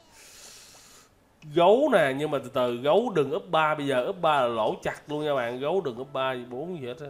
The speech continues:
để yên nè. Ừ. Thiệt vậy luôn, thiệt vậy luôn hả anh trai?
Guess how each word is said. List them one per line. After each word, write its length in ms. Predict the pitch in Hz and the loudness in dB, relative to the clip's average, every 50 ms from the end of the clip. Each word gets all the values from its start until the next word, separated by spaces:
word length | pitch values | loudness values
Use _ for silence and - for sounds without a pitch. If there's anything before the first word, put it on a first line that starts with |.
| - | -16
để 60 | 104 | -16
yên 240 | 113 127 131 123 120 | -16 -14 -12 -14 -14
nè. 60 | 117 107 104 - _ _ _ _ _ _ _ _ _ _ _ _ _ _ _ _ _ _ _ _ _ _ _ _ _ _ _ _ - _ _ _ _ _ _ - - | -14 -18 -20 -20 _ _ _ _ _ _ _ _ _ _ _ _ _ _ _ _ _ _ _ _ _ _ _ _ _ _ _ _ -20 _ _ _ _ _ _ -20 -18
Ừ. 400 | 120 120 120 120 117 113 110 104 101 95 92 87 - - - - _ _ _ _ _ _ _ _ _ _ _ _ _ _ _ _ _ _ _ _ - - - - - - - - - - - - - - - - - - - - - - _ _ _ _ _ _ _ _ _ _ _ _ _ _ _ _ _ _ _ _ _ - | -14 -12 -10 -10 -10 -10 -10 -12 -14 -16 -18 -20 -20 -20 -20 -20 _ _ _ _ _ _ _ _ _ _ _ _ _ _ _ _ _ _ _ _ -20 -20 -20 -18 -18 -16 -16 -16 -18 -18 -18 -20 -20 -20 -20 -20 -20 -20 -20 -20 -20 -20 _ _ _ _ _ _ _ _ _ _ _ _ _ _ _ _ _ _ _ _ _ -10
Thiệt 220 | - 131 156 180 175 175 | -4 -2 -2 0 0 2
vậy 160 | 175 185 196 | 4 6 8
luôn, 320 | 214 220 233 226 190 151 - - - - - - _ - | 10 10 10 10 8 4 0 -8 -18 -20 -20 -20 _ -6
thiệt 180 | - 165 185 185 | -2 -2 0 4
vậy 100 | 196 208 | 4 6
luôn 140 | 220 226 220 | 6 6 8
hả 80 | 220 220 | 8 6
anh 120 | 226 220 | 6 6
trai? 380 | 208 214 196 202 214 214 214 | 4 6 6 6 6 4 2